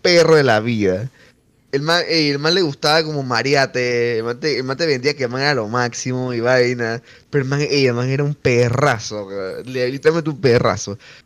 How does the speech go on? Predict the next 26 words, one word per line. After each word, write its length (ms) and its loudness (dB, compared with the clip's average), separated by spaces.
El 180 2
man 180 0
es 220 -2
tan 300 2
perro 340 4
que 80 -4
me 80 -2
acuerdo 200 4
que 140 -6
yo 60 2
hice 200 -2
un, 120 -4
yo 120 -4
tuve 160 -2
una 120 0
idea 440 4
de 180 0
ponerle 340 2
como 200 -2
un 100 -4
abridor 420 2
de 120 4
botella 680 0
a 120 -6
un 160 -4
suéter. 600 -2